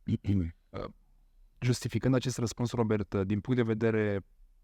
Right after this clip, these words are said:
academic, da? Al studiilor pe care, pe care le-ai făcut și al documentației pe care ai asimilat-o, trebuie să remarc și să observ faptul, Robert, că ești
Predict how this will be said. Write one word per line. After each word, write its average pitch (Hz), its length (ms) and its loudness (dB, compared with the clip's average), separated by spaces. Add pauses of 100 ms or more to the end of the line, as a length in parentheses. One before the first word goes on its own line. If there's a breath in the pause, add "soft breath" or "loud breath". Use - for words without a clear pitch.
academic, 131 600 4
da? 113 300 2
Al 98 140 4
studiilor 90 440 2
pe 90 100 -2
care, 85 560 2
pe 87 100 -4
care 82 500 0 (240)
le-ai 85 220 0
făcut - 240 -6
și - 140 0
al 90 260 4
documentației 92 560 2
pe 90 80 0
care 92 160 2
ai 90 60 2
asimilat-o, 92 520 0 (1120)
trebuie 165 260 4
să 107 420 0 (120)
remarc 104 340 0
și - 80 -12
să - 120 -4
observ 131 240 -2
faptul, 147 280 -2
Robert, 143 340 0
că 131 240 0 (1200)
ești 160 240 4